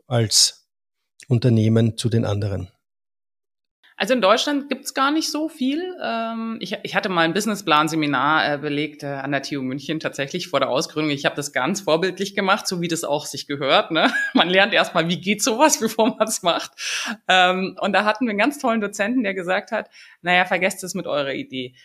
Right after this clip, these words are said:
Speaker 2: Wenn ihr keine Konkurrenz habt, dann ist da sicherlich auch kein Markt, weil ihr braucht euch nicht einbilden, dass ihr diese eine zündende Idee habt, die kein anderer hatte." Also insofern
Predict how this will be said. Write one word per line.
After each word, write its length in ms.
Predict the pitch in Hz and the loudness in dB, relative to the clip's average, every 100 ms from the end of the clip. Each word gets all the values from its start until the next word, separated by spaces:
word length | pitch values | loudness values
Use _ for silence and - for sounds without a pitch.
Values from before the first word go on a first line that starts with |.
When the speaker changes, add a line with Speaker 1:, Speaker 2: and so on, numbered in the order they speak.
| _ | _
Speaker 2:
Wenn 160 | - 202 | -4 0
ihr 100 | 233 | 0
keine 240 | 226 196 | 0 -2
Konkurrenz 580 | 190 180 175 147 170 202 | -2 -4 -2 0 0 -2
habt, 240 | 175 175 156 | -6 -4 -4
dann 120 | 156 | -4
ist 200 | 165 - | -6 -8
da 60 | |
sicherlich 460 | 151 175 170 147 104 | -6 -6 -4 -4 -6
auch 140 | 147 | -8
kein 160 | - 135 | -8 -4
Markt, 400 | 127 127 143 - | -2 -2 -2 -6
weil 300 | 143 135 135 - _ | -2 0 -2 -8 _
ihr 120 | 165 | -8
braucht 320 | - 139 165 156 | 0 2 2 -2
euch 140 | 147 | -6
nicht 160 | 160 - | -2 0
einbilden, 420 | 147 151 147 151 | 2 2 0 0
dass 160 | 143 143 | -2 -2
ihr 200 | 180 170 | -4 -2
diese 280 | 185 175 | -2 -2
eine 460 | - 156 190 226 208 | 0 2 4 2 2
zündende 400 | - 214 196 165 | -2 -2 -2 -2
Idee 380 | 160 156 156 165 | 0 2 2 4
habt, 240 | 143 - | 0 -2
die 80 | 139 | -8
kein 220 | - 139 | -4 -4
anderer 400 | 139 139 131 123 | -2 -4 -4 -6
hatte." 240 | - - - | -8 -10 -4
Also 200 | 143 160 | -2 -2
insofern 500 | 175 190 185 170 | -2 -2 2 0